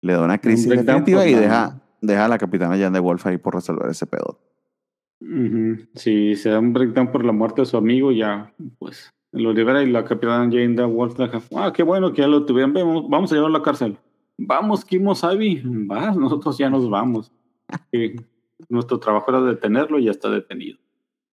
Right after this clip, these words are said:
Speaker 1: Pues sí. Vuelve el señor Rick Leonardi al número doscientos cincuenta y cuatro,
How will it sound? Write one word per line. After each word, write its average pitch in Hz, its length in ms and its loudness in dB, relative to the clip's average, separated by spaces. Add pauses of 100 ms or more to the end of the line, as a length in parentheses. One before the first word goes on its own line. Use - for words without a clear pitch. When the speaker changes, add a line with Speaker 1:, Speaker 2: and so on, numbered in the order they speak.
(640)
Speaker 1:
Pues 87 160 -2
sí. - 200 -14 (680)
Vuelve 139 200 6
el 220 60 4
señor 151 220 4
Rick 160 160 2
Leonardi 139 480 4
al 98 260 4
número 107 520 2
doscientos 92 1000 -2 (760)
cincuenta 85 460 -4
y - 20 -6
cuatro, 208 420 -2